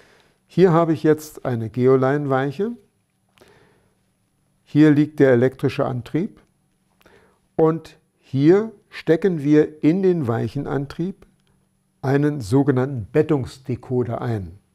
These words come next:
Damit wäre also die Weiche digitalisiert und diese bekommt durch das darüber liegende Gleis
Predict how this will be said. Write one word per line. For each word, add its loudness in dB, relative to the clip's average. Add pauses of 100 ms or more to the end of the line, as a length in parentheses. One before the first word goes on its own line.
(140)
Damit -6
wäre -2
also -6 (200)
die -2
Weiche -4
digitalisiert -4 (480)
und 0
diese -2
bekommt -10 (1400)
durch 4
das -2
darüber -2
liegende -4
Gleis -8